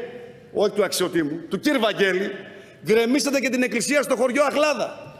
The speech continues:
Ενώ ήταν υποχρεωμένος ο κυρ Βαγγέλης και οι υπόλοιποι εκεί εργολάβοι να αφήσουν την εκκλησία αλόβητη στην Αχλάδα Φλόρινας. Κύριοι συνάδελφοι, επειδή θέλω να κλείσω και πιέζει και ο Πρόεδρος.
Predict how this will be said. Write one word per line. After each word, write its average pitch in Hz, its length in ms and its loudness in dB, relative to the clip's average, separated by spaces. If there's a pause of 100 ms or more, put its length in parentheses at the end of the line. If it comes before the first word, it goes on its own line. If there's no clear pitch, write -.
(160)
Ενώ 214 220 2
ήταν 277 180 0
υποχρεωμένος 254 760 2
ο 240 60 0
κυρ 220 160 0
Βαγγέλης 220 440 2
και 233 100 0
οι 214 60 2
υπόλοιποι 202 460 2
εκεί 196 400 2
εργολάβοι 208 640 0 (240)
να 208 140 2
αφήσουν 214 400 -2
την 220 80 0
εκκλησία 233 440 0
αλόβητη 247 560 2
στην 185 160 -4
Αχλάδα 185 420 0
Φλόρινας. 127 560 -4 (1160)
Κύριοι 185 180 0
συνάδελφοι, 175 480 0 (600)
επειδή 143 260 -2
θέλω 160 160 2
να 165 100 0
κλείσω 143 300 -4 (240)
και 151 120 -4
πιέζει 147 260 0
και 135 60 -8
ο 127 60 -2
Πρόεδρος. 104 500 -8